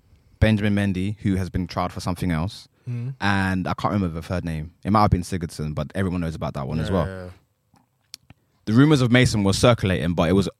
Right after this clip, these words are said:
Speaker 1: eventually, um, thrown away because the club came out and essentially said that he was ill during this process, like, 'cause he, he missed a game, and everyone began to speculate, "Oh, if he missed a game, it must have been him." But the club came out, put out a statement that he was ill.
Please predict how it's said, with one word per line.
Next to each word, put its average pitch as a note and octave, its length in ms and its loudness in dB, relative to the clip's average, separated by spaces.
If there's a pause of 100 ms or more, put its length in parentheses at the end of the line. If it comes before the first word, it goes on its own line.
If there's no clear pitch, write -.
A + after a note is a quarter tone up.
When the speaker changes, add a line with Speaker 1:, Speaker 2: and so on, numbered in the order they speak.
(220)
Speaker 1:
eventually, G2+ 440 0 (220)
um, E2+ 360 0 (500)
thrown G#2+ 320 4
away F#2+ 260 4
because F2 280 -6
the - 80 -4
club A2 280 2
came G2 220 0
out F2+ 120 0
and E2 80 -2
essentially F2 380 -4
said E2+ 280 -6
that E2 200 -6 (280)
he - 140 -6
was F2 240 -2
ill F#2 220 0
during F2 240 -2
this E2+ 100 -2
process, F#2 640 -2
like, - 120 -10 (200)
'cause - 120 0
he, B2+ 160 6
he C#3 120 2
missed D#3+ 200 2
a B2+ 60 4
game, F#2 340 2 (200)
and A2 120 6
everyone A#2 240 6
began G#2 180 0
to F#2 80 -2
speculate, F2+ 480 -2
"Oh, F2 260 -6
if G#2 160 -4
he A#2 200 8
missed G#2+ 240 4
a G2 40 0
game, F#2 160 2
it E2+ 60 0
must F#2+ 160 -8
have F2 80 -10
been E2 140 -8
him." F2+ 260 -2 (560)
But - 80 -2
the F2+ 60 2
club - 280 2
came G2+ 160 0
out, E2+ 160 0
put - 120 0
out - 60 -2
a - 20 -2
statement F2+ 380 -2
that D2 140 -6
he F2 100 -8
was E2 220 -4
ill. D2+ 280 -4